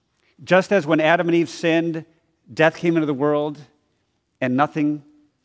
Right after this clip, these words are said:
and e-, everything was changed, nothing would be the same ever. Well, then when Jesus rose from the dead, from the moment that happened, now this world was changed yet again in an even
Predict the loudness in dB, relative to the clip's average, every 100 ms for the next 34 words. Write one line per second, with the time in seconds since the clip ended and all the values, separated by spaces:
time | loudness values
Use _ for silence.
0 | _ -8 -2 0 2 0 2 0 -2 -4
1 | -4 -2 -2 -2 0 -2 -2 -2 -4 -4
2 | -6 -4 -4 -4 -4 -6 -2 -4 -4 _
3 | _ _ _ _ _ _ _ _ _ _
4 | _ _ -2 0 0 -4 -4 -6 -8 -6
5 | -6 -6 -6 -2 -4 -6 -16 _ _ _
6 | _ _ _ _ _ _ _ -4 -2 0
7 | 0 0 -2 -6 _ -6 -4 -4 -6 -8
8 | -10 -12 -18 _ _ _ _ _ _ _
9 | _ _ _ _ _ _ _ _ -2 0
10 | 0 -2 -4 -4 -6 -8 -8 -8 -8 -10
11 | -6 -4 -4 -6 -8 -10 -8 -6 -6 -4
12 | -6 -6 -10